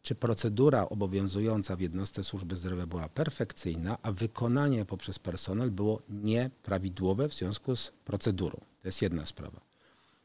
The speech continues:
E, druga sprawa, i to warto by takie pytanie zadać i warto od tych moich kolegów,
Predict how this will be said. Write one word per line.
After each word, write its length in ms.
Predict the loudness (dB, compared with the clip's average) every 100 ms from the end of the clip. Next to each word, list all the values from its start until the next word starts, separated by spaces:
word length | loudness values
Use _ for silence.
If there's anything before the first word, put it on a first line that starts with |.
| -4
E, 120 | 0
druga 320 | 4 6 4
sprawa, 720 | 4 4 6 4 2 4 2 0
i 140 | -4
to 160 | 2 2
warto 360 | 4 2 2
by 140 | 2 2
takie 460 | 0 2 2 2 0
pytanie 440 | -2 0 2 2
zadać 800 | 0 -2 -2 -2 -2 -2 -4 -8 -4
i 420 | 2 2 2 0 -4
warto 500 | -2 -2 0 0 0
od 380 | -2 -6 -10
tych 360 | -6 -6 -6 -4
moich 200 | -2 -2
kolegów, 760 | 0 0 0 -2 -6 -6 -8